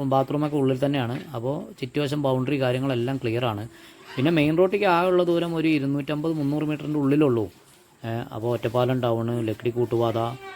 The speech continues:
അങ്ങനെ എല്ലാ ഭാഗത്തുനിന്നും എത്തിച്ചേരാൻ പറ്റിയ ഒരു സ്ഥലം കൂടിയാണ്. ചെറിയ വീട് അന്വേഷിച്ച് നടക്കുന്ന ആളുകൾക്കോ പറ്റിയ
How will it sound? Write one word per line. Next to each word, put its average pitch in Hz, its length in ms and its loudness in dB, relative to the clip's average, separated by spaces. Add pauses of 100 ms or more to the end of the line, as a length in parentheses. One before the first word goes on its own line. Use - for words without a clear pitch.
(180)
അങ്ങനെ 123 240 -2
എല്ലാ 151 200 2
ഭാഗത്തുനിന്നും 170 440 2
എത്തിച്ചേരാൻ 165 460 0
പറ്റിയ 165 260 -2
ഒരു 165 120 0
സ്ഥലം 123 340 -2
കൂടിയാണ്. 110 260 -4 (140)
ചെറിയ 139 280 0
വീട് 165 300 2
അന്വേഷിച്ച് 151 300 -2
നടക്കുന്ന 156 300 -4
ആളുകൾക്കോ 143 640 -2
പറ്റിയ 117 320 -4